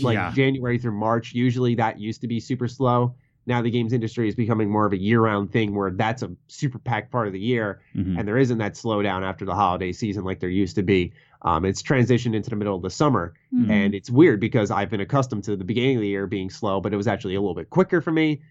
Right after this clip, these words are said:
Speaker 1: And, uh, and so, yeah, you just gotta be able to identify the industry. You may be working for yourself, but you're a part of a greater thing.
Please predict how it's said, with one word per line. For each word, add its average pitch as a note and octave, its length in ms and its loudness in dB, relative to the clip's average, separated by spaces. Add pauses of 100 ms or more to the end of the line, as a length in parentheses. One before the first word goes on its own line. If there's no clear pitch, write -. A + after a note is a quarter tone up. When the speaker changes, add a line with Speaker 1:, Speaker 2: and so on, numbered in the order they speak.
(340)
Speaker 1:
And, A2 280 -2
uh, G#2 240 0
and A2+ 180 -4
so, - 120 2
yeah, C#3 160 6
you G#2+ 160 -2
just B2 160 -2
gotta D3 200 0
be B2+ 380 -2
able D#3+ 120 2
to D3 60 0
identify B2+ 480 -2
the A2 100 -6
industry. G#2 400 -8
You G#2+ 180 -4
may B2+ 200 4
be A#2+ 80 2
working B2 300 2
for A2+ 60 -4
yourself, A#2 400 0
but B2+ 80 -4
you're G2+ 140 -2
a F#2 60 -2
part G#2+ 240 0
of F#2 60 -6
a F#2 40 -10
greater F2 320 -8
thing. - 280 -12